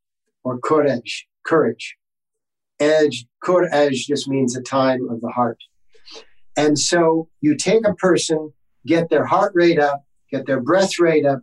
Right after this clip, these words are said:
get their breath breathing deeper, and all of a sudden they will stop focusing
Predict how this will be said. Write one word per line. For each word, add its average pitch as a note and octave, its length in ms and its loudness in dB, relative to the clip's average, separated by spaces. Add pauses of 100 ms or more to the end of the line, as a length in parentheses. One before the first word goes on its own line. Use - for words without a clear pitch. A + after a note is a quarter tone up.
get C3 140 -2
their C3+ 160 -2
breath F3 340 0
breathing D3 380 2
deeper, C3 480 -2 (340)
and D3 220 2
all F3 260 4
of E3+ 60 2
a E3+ 60 2
sudden D#3+ 640 -2 (340)
they D3 220 2
will D3 180 2
stop F3 520 -2
focusing F3+ 920 -2